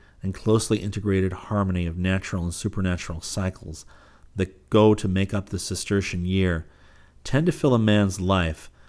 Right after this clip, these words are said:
to such overflowing satiety that there is usually no time, no desire for writing. After the first poems, I wrote the first Christmas,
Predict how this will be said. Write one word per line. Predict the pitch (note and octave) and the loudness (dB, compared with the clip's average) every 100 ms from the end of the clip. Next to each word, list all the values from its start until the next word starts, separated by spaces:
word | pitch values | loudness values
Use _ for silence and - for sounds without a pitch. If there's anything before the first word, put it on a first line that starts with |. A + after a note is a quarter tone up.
| - | -14
to | - | -8
such | - B2 B2 - | 0 0 0 0
overflowing | A#2+ A#2 G#2+ - G#2 G#2 G2+ G2 - - | 4 4 2 0 2 4 4 0 -6 -20
satiety | - - F#2 A2 G#2 F#2 E2+ E2+ - - - _ - | -8 -4 -2 0 2 2 0 -4 -8 -20 -20 _ -4
that | F#2+ | 0
there | G#2+ G2+ | 2 2
is | G2 | 2
usually | G#2 G2 F#2+ F#2+ | 2 2 0 0
no | F#2+ G2 A2+ | 2 2 2
time, | - F#2+ F2 E2 E2 - - F2 | 0 -2 -2 -4 -6 -12 -14 -2
no | G2+ | 0
desire | G2 F2 D#2+ D#2 | 0 -2 -4 -6
for | - | -6
writing. | E2 F2 F2 E2 D#2+ - - - - - - - - - - - - - | -6 -4 -4 -6 -10 -18 -20 -20 -20 -20 -20 -20 -20 -20 -20 -20 -20 -2
After | A#2 - | -2 0
the | A2+ | 0
first | - B2 B2 | 4 4 4
poems, | - - F2+ E2+ F2 - - - - | 2 2 0 -4 -8 -14 -20 -20 -8
I | F#2+ | 0
wrote | G2 F#2 | 0 0
the | F2+ | -4
first | - F#2+ - | -2 -2 -2
Christmas, | - F#2+ - E2 - | -4 -4 -4 -8 -8